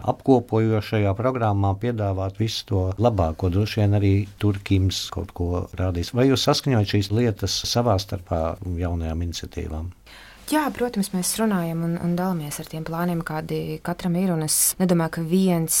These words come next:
Speaker 2: noliedz otru, ja arī mēs skatāmies to pašu Varšavu, kur mēs, piemēram, piedalījāmies pagājušo gadu. Tur ir gan, uh, Nada, gan ir vēl viena mākslas mese, Hotel Warsaw, un ir arī galeriju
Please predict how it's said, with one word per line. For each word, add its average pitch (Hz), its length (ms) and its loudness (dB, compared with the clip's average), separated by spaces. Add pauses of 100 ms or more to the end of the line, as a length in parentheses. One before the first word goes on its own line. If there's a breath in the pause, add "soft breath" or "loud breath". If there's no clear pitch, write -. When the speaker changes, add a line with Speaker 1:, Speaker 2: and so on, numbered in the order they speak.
(280)
Speaker 2:
noliedz 175 420 4
otru, 185 320 0
ja 160 80 0
arī 160 80 -2
mēs 160 160 -2
skatāmies 160 320 -4
to 165 80 -8
pašu 160 240 -8
Varšavu, 196 400 -2
kur 160 80 -6
mēs, 160 160 -6
piemēram, 160 320 -8
piedalījāmies 165 640 -6
pagājušo 185 500 -2
gadu. 165 300 -4
Tur 170 260 -2
ir 170 240 -2
gan, 156 320 -2
uh, 151 140 -4 (100)
Nada, 175 460 2 (100)
gan 165 160 2
ir 156 80 -6
vēl 170 160 -4
viena 226 240 -2
mākslas 214 380 -2 (180)
mese, 180 460 -2 (240)
Hotel - 260 -6
Warsaw, 190 540 0 (420 loud breath)
un 175 160 4
ir 170 220 -2
arī 165 180 -2
galeriju 151 640 -2